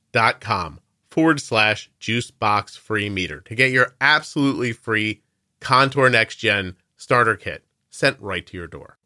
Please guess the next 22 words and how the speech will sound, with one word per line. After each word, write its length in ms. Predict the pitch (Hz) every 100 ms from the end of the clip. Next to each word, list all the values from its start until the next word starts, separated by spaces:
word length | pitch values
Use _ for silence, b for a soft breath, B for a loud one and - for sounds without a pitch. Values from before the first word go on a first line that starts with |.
| _ -
When 160 | 135
it's 160 | 127 -
time 300 | 135 127 143
to 60 |
get 180 | 139 147
more 180 | 139 135
strips, 500 | - - 165 - - _ -
you 80 | 120
can 120 | 123
use 240 | 123 143
my 180 | 151 135
link 360 | 131 147 165 - _ _ -
and 160 | 139
save 300 | - 135 120
time 420 | - 160 170 180
and 220 | 196 170 147
money 260 | 147 110
buying 400 | 90 - 131 139
your 100 | 127 104
Contour 480 | - 143 147 156
Next 220 | 139 135 -
products 460 | 139 135 80 -